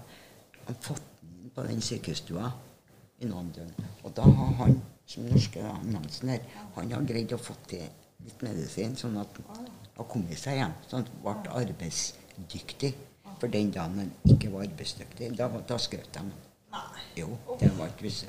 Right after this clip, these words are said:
Speaker 1: var det ikke til å gjøre noe mer,
Speaker 2: Nei.
Speaker 1: så, ja.
Speaker 2: Så du måtte stå på for å holde deg på føttene,
Speaker 1: Ja,
Speaker 2: egentlig?
Speaker 1: ja, måtte jeg, altså. Ja. Og han Odd Nansen der, han har jo skrevet noen bøker som heter Fra dag til dag.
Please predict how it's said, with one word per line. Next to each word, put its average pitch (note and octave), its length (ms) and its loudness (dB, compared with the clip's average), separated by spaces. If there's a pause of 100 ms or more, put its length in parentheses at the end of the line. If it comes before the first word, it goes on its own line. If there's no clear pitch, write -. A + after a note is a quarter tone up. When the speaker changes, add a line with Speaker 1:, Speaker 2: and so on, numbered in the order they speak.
Speaker 1:
var D#3 180 -2
det A#2 160 -4
ikke - 100 -18
til G#2+ 100 -2
å F#2+ 40 0
gjøre F#2 280 -2
noe C3+ 80 -2
mer, C3+ 180 2
Speaker 2:
Nei. G#2 100 -2
Speaker 1:
så, A2 140 -2 (760)
ja. - 100 -6 (320)
Speaker 2:
Så - 140 -14
du G3 80 -8
måtte F#3+ 200 -10
stå - 180 -6 (200)
på A#3 240 -2
for B3+ 80 -2
å A#3+ 80 -2
holde D#3 280 -2
deg - 160 -8
på A3+ 100 -8
føttene, - 460 -4
Speaker 1:
Ja, G3+ 100 2
Speaker 2:
egentlig? - 220 0
Speaker 1:
ja, B2+ 180 6
måtte - 320 -2
jeg, F#2 80 -4
altså. - 200 -10 (360)
Ja. B2+ 160 -2 (840)
Og C#3+ 100 -2
han C3+ 200 4
Odd A#2+ 180 0
Nansen E2 380 -4
der, C#3 120 0
han C3+ 240 -4
har C#3+ 80 -2
jo C#3+ 100 -2
skrevet A#2 520 -6
noen G2+ 140 -4
bøker D#2 500 -8
som - 200 -8
heter G2+ 320 -6
Fra - 220 -8
dag G#2+ 340 -4
til A#2 120 -6
dag. - 300 -6